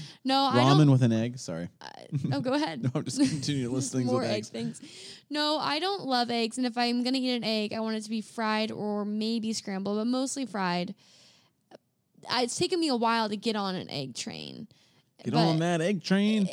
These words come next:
Speaker 1: but I'm like, "I'm here. I'll eat 'em." I'm never like, "Oh my gosh,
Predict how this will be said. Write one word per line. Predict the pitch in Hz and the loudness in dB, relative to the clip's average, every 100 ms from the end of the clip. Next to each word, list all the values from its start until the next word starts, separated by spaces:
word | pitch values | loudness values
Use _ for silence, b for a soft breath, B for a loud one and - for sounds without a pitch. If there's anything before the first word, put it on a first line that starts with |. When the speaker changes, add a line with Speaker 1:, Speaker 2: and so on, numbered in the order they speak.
| 254 | 0
Speaker 1:
but | 254 277 | 2 4
I'm | 269 262 262 | 2 0 0
like, | 247 233 - | -2 -4 -6
"I'm | 254 277 | -2 -2
here. | 269 320 330 330 285 | -2 -2 -2 -2 -2
I'll | 277 | -4
eat | 135 269 | -2 0
'em." | 269 262 262 240 | 0 0 -2 -2
I'm | 233 254 | -2 -2
never | 247 247 | -2 -2
like, | 262 226 - - | 0 -2 -2 -2
"Oh | 320 | 0
my | 370 370 | 2 2
gosh, | 370 370 370 | 4 4 2